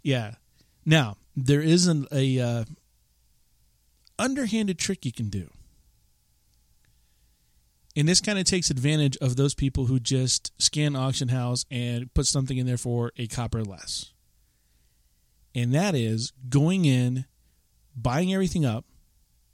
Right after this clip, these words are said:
So we'll go back to blood spirits again. They're sitting around two hundred. Go in, buy 'em all up. So there's no other blood spirits on the market. And then list one at, like, six hundred.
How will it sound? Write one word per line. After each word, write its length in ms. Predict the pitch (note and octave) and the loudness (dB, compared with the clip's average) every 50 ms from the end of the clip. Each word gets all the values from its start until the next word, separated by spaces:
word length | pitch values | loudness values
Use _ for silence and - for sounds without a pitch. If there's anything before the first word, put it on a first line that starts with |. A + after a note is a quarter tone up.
| _ _ _ _ _ | _ _ _ _ _
So 400 | - - - C3+ B2+ B2+ B2 A#2+ - _ _ - - | -8 0 2 2 4 4 2 0 -4 _ _ -10 -6
we'll 80 | D3 C#3 | -2 4
go 160 | C3+ E3 D#3+ | 6 6 6
back 180 | D3+ D#3 D3 | 8 6 4
to 80 | - D3+ | 4 0
blood 260 | C3 B2 B2+ B2 A#2+ | 0 0 0 2 2
spirits 360 | - - - A2 G2 F#2 - | 0 0 0 -6 -6 -6 -8
again. 300 | - F#2 F#2+ F2 E2 D2+ - - _ - - _ _ - - - _ _ _ _ _ _ _ _ _ _ _ _ _ _ _ _ _ _ _ _ _ - - | -10 -8 -10 -12 -12 -14 -20 -20 _ -20 -20 _ _ -20 -20 -20 _ _ _ _ _ _ _ _ _ _ _ _ _ _ _ _ _ _ _ _ _ -4 0
They're 100 | C3 C3+ | 0 2
sitting 240 | - - F3+ E3 E3+ | 4 4 2 2 2
around 200 | F3 E3+ E3 - | 2 2 2 2
two 160 | - F#3+ E3+ | 4 4 4
hundred. 280 | E3 D3+ C#3+ D3+ D#3 - _ _ _ - | 4 4 4 2 0 -2 _ _ _ -2
Go 200 | - C3+ C#3 C#3+ | 2 2 4 4
in, 260 | C#3 C#3+ D#3 F3 F#3 - B2 | 4 2 0 -2 -6 -12 -12
buy 260 | A#2 A2+ A#2+ A#2 B2 | -6 -6 -4 -2 0
'em 120 | C3+ C#3+ D3+ | 2 2 2
all 200 | D#3 E3 E3+ D3+ | 2 2 0 0
up. 220 | B2 A2+ A#2 - _ _ _ _ _ _ _ _ _ _ - | 0 -2 -4 -6 _ _ _ _ _ _ _ _ _ _ -4
So 100 | - B2+ | -2 -2
there's 100 | B2 A#2 | 0 0
no 460 | A#2+ A#2+ B2 B2+ C3 C3 C3 C3+ C#3+ | -2 -4 -2 2 4 4 6 6 6
other 160 | D#3 D#3 E3+ | 4 4 2
blood 340 | D#3 D#3 D#3 D3+ D3+ D3 - | 0 2 0 0 0 -2 -4
spirits 380 | - - - D3 D3+ D3+ - D3+ | -6 -2 0 2 2 2 2 2
on 80 | D3 | 0
the 60 | D#3 | 0
market. 360 | D3+ B2+ A2+ G#2 - C3+ D3 - _ _ _ _ _ _ _ _ _ _ _ _ _ _ _ _ - | 0 -2 -4 -4 -6 -8 -10 -10 _ _ _ _ _ _ _ _ _ _ _ _ _ _ _ _ 0
And 120 | D3 D3 D3 | 0 2 4
then 200 | C#3 C3 C3 C3+ | 4 2 2 2
list 240 | F#3 G3+ - - | 2 2 2 2
one 320 | C#3 B2+ B2+ B2+ C3+ D#3 E3 _ _ _ - - | 0 0 0 0 -2 -4 -8 _ _ _ -10 -8
at, 160 | C3+ C#3+ C3 | -8 -6 -4
like, 220 | B2 B2 B2 A#2+ _ _ _ _ _ - - - _ _ _ _ - | -4 -4 -4 -6 _ _ _ _ _ -20 -20 -20 _ _ _ _ 0
six 280 | - - C#4 - - - | 2 2 2 2 0 0
hundred. 240 | C3+ G2+ F2+ F2+ | -2 -2 -4 -12